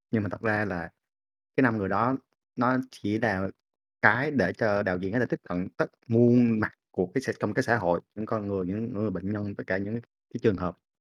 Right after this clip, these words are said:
Phim khá nhẹ nhàng. Đạo diễn là đạo diễn của cái, cái loạt phim, à, Reply một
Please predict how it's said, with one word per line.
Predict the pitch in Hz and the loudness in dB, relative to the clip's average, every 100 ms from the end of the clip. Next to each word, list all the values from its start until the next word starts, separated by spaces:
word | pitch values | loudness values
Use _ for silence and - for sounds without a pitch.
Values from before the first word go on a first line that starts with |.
| _ _ _ - | _ _ _ 2
Phim | 120 | 4
khá | 131 | 4
nhẹ | 147 90 | 2 0
nhàng. | 92 92 87 90 _ _ _ _ _ _ _ _ | -2 -4 -6 -10 _ _ _ _ _ _ _ _
Đạo | 107 | 0
diễn | 101 101 123 | 2 2 2
là | 131 104 104 | 4 4 2
đạo | 98 95 | 2 0
diễn | 98 123 | 0 0
của | 95 98 117 127 123 120 117 | 0 2 2 2 0 0 -2
cái, | 113 113 107 | -2 -4 0
cái | 127 | 2
loạt | 110 82 - | 4 2 2
phim, | 113 104 | 2 2
à, | 104 | 2
Reply | 98 101 107 107 104 | 0 0 2 2 0
một | 104 98 92 | -2 -4 -6